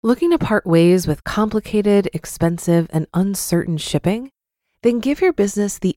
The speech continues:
edge it needs with U S P S Ground Advantage shipping from the United States Postal Service.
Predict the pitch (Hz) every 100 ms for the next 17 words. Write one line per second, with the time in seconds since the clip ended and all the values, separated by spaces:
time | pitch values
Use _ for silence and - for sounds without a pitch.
0 | - 175 196 - 185 - 156 143 123 -
1 | - 165 170 160 175 254 277 - - 208
2 | 202 196 - 165 156 160 180 185 190 156
3 | 147 143 143 - - 285 - - 165 _
4 | _ - 208 202 196 196 202 269 - -
5 | 190 - - 160 - 139 - - - 175
6 | - -